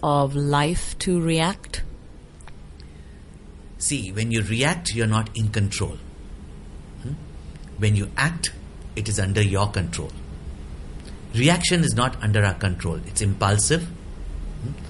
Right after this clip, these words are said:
Speaker 2: And what reaction we will get is also not in our control. But how we can plan our actions, how we can do our actions is definitely in our control.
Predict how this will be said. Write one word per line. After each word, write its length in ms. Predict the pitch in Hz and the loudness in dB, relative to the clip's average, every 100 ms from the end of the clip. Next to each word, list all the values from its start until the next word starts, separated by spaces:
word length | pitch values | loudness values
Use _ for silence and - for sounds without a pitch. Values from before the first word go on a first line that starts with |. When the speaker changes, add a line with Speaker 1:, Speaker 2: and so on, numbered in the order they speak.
| - - | -4 4
Speaker 2:
And 140 | 110 | 6
what 180 | 110 110 | 6 6
reaction 480 | 104 107 117 - 180 | 6 6 4 2 4
we 100 | 170 | 6
will 140 | 143 | 6
get 220 | 120 127 | 4 2
is 140 | 123 104 | 2 2
also 420 | - 101 110 160 | 6 6 6 4
not 280 | 143 110 - | 4 2 2
in 100 | 101 | 2
our 320 | 92 110 190 - - - - - | 4 4 2 -2 -8 -10 -12 -4
control. 360 | - 85 - 80 - - - - - - - - - - | 0 0 0 -6 -8 -10 -10 -8 -10 -10 -10 -8 -2 2
But 100 | 127 | 2
how 320 | - 143 208 | 4 6 6
we 140 | 208 | 4
can 240 | 170 123 120 | 0 0 0
plan 440 | 123 123 156 180 | 4 6 4 2
our 240 | 127 120 107 - | 2 2 2 2
actions, 640 | 101 - - 165 170 - - - - - | 0 2 2 2 2 -2 -8 -10 -10 -4
how 160 | - 127 | 2 4
we 100 | 135 | 4
can 340 | 147 127 98 | 4 4 4
do 340 | 98 160 208 208 | 4 6 4 2
our 280 | 120 110 101 | 4 4 2
actions 560 | 101 104 - 107 117 - - - - | 0 0 2 2 2 -2 -6 -10 -8
is 140 | 101 98 | -6 0
definitely 680 | 117 110 120 113 110 127 - | 2 2 2 0 0 -2 0
in 100 | 101 | 0
our 140 | 85 | 0
control. 420 | - 80 - - | -2 -4 -6 -8